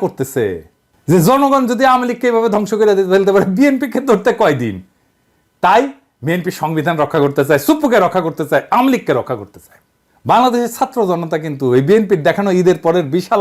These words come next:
আন্দোলনের অপেক্ষা করেছিল না। এমনকি আপনাদের বিএনপির নিজের দলের কর্মীরা অপেক্ষা করে নাই, তারা এই ছাত্রদের আহ্বানে পথে নামছে, কাতারে কাতারে জীবন দিছে। আপনারা তো ভুট্টো সাহেবের মতো রিয়ালিটি মানতে পারতেছেন না, রিয়ালিটি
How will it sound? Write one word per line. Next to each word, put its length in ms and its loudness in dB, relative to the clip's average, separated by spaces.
আন্দোলনের 420 -2
অপেক্ষা 340 -4
করেছিল 360 -10
না। 60 -20
এমনকি 320 0
আপনাদের 400 -2
বিএনপির 380 -4
নিজের 240 2
দলের 240 4
কর্মীরা 360 2
অপেক্ষা 320 -6
করে 220 -12
নাই, 100 -20
তারা 160 4
এই 100 -2
ছাত্রদের 440 0
আহ্বানে 260 2
পথে 220 -10
নামছে, 240 -20
কাতারে 300 0
কাতারে 320 2
জীবন 240 0
দিছে। 220 -10
আপনারা 280 2
তো 100 4
ভুট্টো 260 0
সাহেবের 260 2
মতো 120 0
রিয়ালিটি 420 2
মানতে 220 0
পারতেছেন 380 -6
না, 60 -8
রিয়ালিটি 360 2